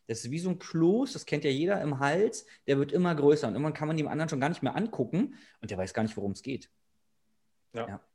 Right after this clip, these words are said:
Speaker 1: immer auf, offen auf andere Menschen zugehen. Die meisten Menschen sind uns sehr wohlgesonnen.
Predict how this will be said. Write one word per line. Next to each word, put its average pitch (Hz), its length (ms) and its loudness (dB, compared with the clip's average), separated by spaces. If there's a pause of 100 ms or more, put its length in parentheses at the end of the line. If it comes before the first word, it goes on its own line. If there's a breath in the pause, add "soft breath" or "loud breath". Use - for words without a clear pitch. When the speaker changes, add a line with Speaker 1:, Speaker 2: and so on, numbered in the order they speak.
(180)
Speaker 1:
immer 143 360 2
auf, - 220 -2
offen - 220 -4
auf - 140 -4
andere 117 220 -2
Menschen 107 280 -2
zugehen. 135 560 -4 (280 soft breath)
Die 117 60 -2
meisten 127 340 2
Menschen 120 280 -2
sind 107 180 -4
uns 110 160 -8
sehr 107 320 0
wohlgesonnen. 92 720 -4